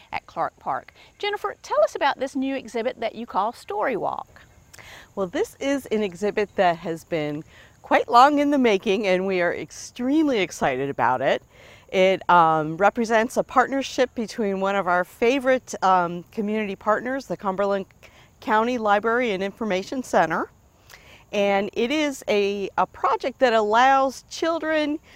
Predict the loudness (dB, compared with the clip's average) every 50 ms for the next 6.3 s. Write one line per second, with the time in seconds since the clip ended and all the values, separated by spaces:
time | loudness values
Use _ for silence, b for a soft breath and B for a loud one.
0 | B B B B B _ 0 4 6 6 6 4 2 0 0 0 -2 -4 -6 -6
1 | -6 -6 -6 -4 -4 -4 -4 -4 -6 -6 -8 -8 -10 -10 -10 -8 -8 -6 -6 -6
2 | -6 -8 -12 -8 -6 -4 -2 -2 -4 -4 -8 -8 -6 -6 -4 -4 -4 -4 -4 -4
3 | -6 -8 -10 -14 -16 -12 -8 -6 -6 -4 -4 -2 -2 -2 -2 -4 -6 _ b b
4 | b b b b b -8 -8 -8 -8 -12 -12 -4 -2 0 0 0 -2 -6 -8 -8
5 | -8 -8 -6 -6 -6 -6 -6 -6 -4 0 0 0 0 -2 -4 -4 -6 -4 -4 -4
6 | -4 -4 -4 -6 -8